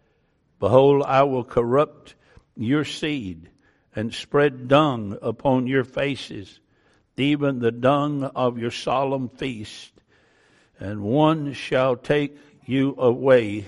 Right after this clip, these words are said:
with it. And ye shall know that I have sent this commandment unto you,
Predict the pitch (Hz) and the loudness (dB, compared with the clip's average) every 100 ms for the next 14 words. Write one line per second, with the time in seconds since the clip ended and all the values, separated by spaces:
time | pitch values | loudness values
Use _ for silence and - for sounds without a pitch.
0 | - - 117 131 - 107 98 - - _ | -10 -2 2 2 0 -8 -8 -12 -20 _
1 | _ _ _ _ _ - 98 113 143 - | _ _ _ _ _ -12 -6 -2 -2 0
2 | 139 123 123 151 123 98 92 _ _ _ | 0 2 2 4 4 0 -8 _ _ _
3 | _ - 104 120 131 113 120 113 - 156 | _ 0 2 4 2 2 -2 -4 -8 -6
4 | 156 - 131 151 - - 143 131 123 110 | -6 -6 -4 -4 -6 -12 -8 -4 -4 -4
5 | 104 104 - - _ _ _ - 127 127 | -6 -6 -8 -20 _ _ _ -2 -2 0
6 | 123 127 131 104 104 | -4 -2 -2 -2 -6